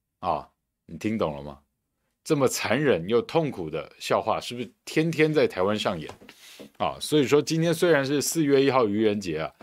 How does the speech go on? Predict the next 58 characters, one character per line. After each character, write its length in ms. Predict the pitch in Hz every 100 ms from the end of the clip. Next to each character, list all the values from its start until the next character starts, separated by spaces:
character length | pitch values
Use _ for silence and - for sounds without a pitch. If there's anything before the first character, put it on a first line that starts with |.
| - -
但 120 | -
是 80 | 147
四 200 | 135 175
月 140 | 165 156
一 120 | 156
号 180 | 147 117
愚 180 | 113 120
人 160 | 127
节 260 | 117 98 101
在 240 | 98 120
台 200 | 95 -
湾 220 | 98 104 104
就 180 | 107 90
没 160 | 90
有 100 | 113
什 160 | 117 80
么 160 | 78 80
特 260 | - 131
别 180 | 90 85
的 100 | 87
回 180 | - 87
响， 240 | 92 73 85
因 80 |
为 180 | 110 101 - - - _
台 180 | _ 95
湾 140 | 110 131
的 80 |
政 200 | 117 135
客 120 | 113 113
天 220 | - 107
天 140 | 110
都 80 | 107
在 80 | 101
骗 260 | - 98
人 160 | 67 64 -
啊， 140 | 82
我 160 | 71 73
们 100 | 87
天 180 | - 113
天 140 | 113
都 120 | 113
在 100 | 113
被 160 | 104 107
愚 220 | 87 90
弄， 200 | 113 95 -
愚 140 | 98
弄 180 | 131 147
百 160 | 98 80
姓 240 | - 101 -
叫 160 | - 110
愚 260 | 101 101
人 180 | 113 92
节 260 | 101 76 73
啊， 240 | - 95 71 - - _ _
愚 180 | - 110
民 240 | 113 113
节 280 | 95 76 78
啊。 220 | - 82